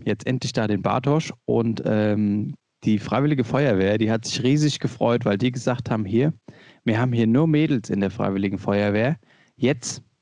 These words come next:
kann endlich mal der Bartosz, der kann mal mit anpacken. Der ist zwar jetzt grad erst mal so ein paar Monate alt, aber sobald der zwei ist, darf der mitmachen. Und da haben sich die Mädels alle schon gefreut, weil der dann später, äh, mal die, die dicken Schläuche halten darf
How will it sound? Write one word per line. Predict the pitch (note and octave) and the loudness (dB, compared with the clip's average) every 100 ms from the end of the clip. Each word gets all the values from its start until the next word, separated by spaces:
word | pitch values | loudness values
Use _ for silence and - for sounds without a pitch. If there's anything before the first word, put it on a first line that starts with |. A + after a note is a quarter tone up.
| _ - | _ -10
kann | - A2 | -4 -4
endlich | - D3 - D3+ | -2 -2 -2 -2
mal | - A#2+ | 0 0
der | A2+ | 0
Bartosz, | - G#2 A#2 A2+ - | 0 0 2 0 -2
der | - G#2 | -4 -2
kann | A#2 | 0
mal | B2+ | 0
mit | A2+ G2+ | 2 0
anpacken. | A#2+ C3+ - F#2+ | -2 -2 -4 -4
Der | - | -2
ist | C3+ - | -2 -2
zwar | - A#2+ | -2 0
jetzt | C3+ - | 0 -4
grad | - C#3+ | -4 -2
erst | - B2+ - - | -2 -4 -4 -2
mal | B2 A#2+ | 0 2
so | |
ein | A#2 | 0
paar | A#2 G#2 | 0 2
Monate | C#3 E3 G#2 - | 2 2 0 0
alt, | A2 C#3 | -2 -2
aber | - A2 G2+ | -2 0 0
sobald | G#2 - C3+ G3+ | 0 0 0 2
der | D#3 - | 0 -2
zwei | - B2+ | -2 0
ist, | D#3 - - - _ _ _ | 0 -2 -6 -12 _ _ _
darf | - G#2+ | -6 -4
der | - - | -2 0
mitmachen. | C#3 G#2+ - A2 - _ - - - - - - - | 0 -4 -6 -8 -12 _ -20 -20 -20 -20 -20 -20 -4
Und | A2+ | 0
da | G2 | 2
haben | A2+ | 2
sich | - | 0
die | - A2 | 0 2
Mädels | B2+ C3 - | 2 0 -2
alle | C3 | -2
schon | C#3+ D3 C#3 | 0 0 -2
gefreut, | A#2+ A2+ B2+ D3+ | -2 0 0 0
weil | A#2 | 0
der | G#2+ A#2+ | 2 2
dann | B2+ B2+ | 2 -2
später, | - C#3+ C#3 C3+ C3+ - | -2 -2 0 0 0 2
äh, | C3+ B2 | 2 2
mal | B2 A#2 A2+ | 2 2 2
die, | A#2 A2 A2 | 2 2 0
die | - A2 | -2 -2
dicken | C3+ C3+ | 0 0
Schläuche | - B2 C#3 A#2 | 0 2 2 2
halten | F#2 F#2 F#2+ | 2 2 2
darf | D3 C#3 - | 0 0 -4